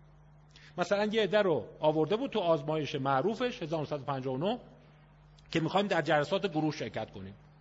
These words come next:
یه ذره آزمایش هم بی‌ادبیه. به خانم‌ها گفت برای قبل از اینی که در این گروه شرکت کنید، باید این لغات رو با صدای بلند در جمع بخونید. لغات هم همش از این لغات‌های مستعجم بود. گفت: «برای چی آقا بخونم؟ این چه ارزشی داره؟ باید بخونید.»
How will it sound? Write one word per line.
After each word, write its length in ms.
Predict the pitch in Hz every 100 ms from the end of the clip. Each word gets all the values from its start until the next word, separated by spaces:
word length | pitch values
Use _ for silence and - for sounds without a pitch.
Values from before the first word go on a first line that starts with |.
| - - - -
یه 80 | 208
ذره 180 | 233 240
آزمایش 380 | 180 151 185 233
هم 100 | 208
بی‌ادبیه. 680 | 165 127 123 120 165 127 - - - - - - -
به 80 | 180
خانم‌ها 480 | 196 190 185 208 247
گفت 220 | 285 -
برای 200 | 196 196
قبل 280 | 208 185 170
از 160 | 147
اینی 180 | 160 143
که 120 | 151
در 160 | 147 147
این 120 | 147
گروه 300 | 139 147 139
شرکت 440 | - 147 156 147
کنید، 300 | - 175 294
باید 220 | 220 220 254
این 80 |
لغات 440 | 247 180 175 226 247
رو 60 |
با 160 | 214 190
صدای 320 | - 170 208
بلند 400 | 160 170 175 220
در 160 | 185 156
جمع 320 | 131 160 165
بخونید. 480 | 156 110 139 123 127 - - - - -
لغات 300 | 165 196 214
هم 80 | 202
همش 320 | 185 220 214
از 140 | 170
این 80 | 196
لغات‌های 340 | 175 151 175
مستعجم 520 | 165 143 139 117 117 107
بود. 160 | 98
گفت: 180 | 185 196
«برای 140 | 190
چی 120 | 185 277
آقا 120 | 294
بخونم؟ 280 | 302 254 240
این 80 |
چه 100 | 220 220
ارزشی 300 | 214 185 185
داره؟ 140 | 202 - - -
باید 140 | 180 165
بخونید.» 340 | 156 147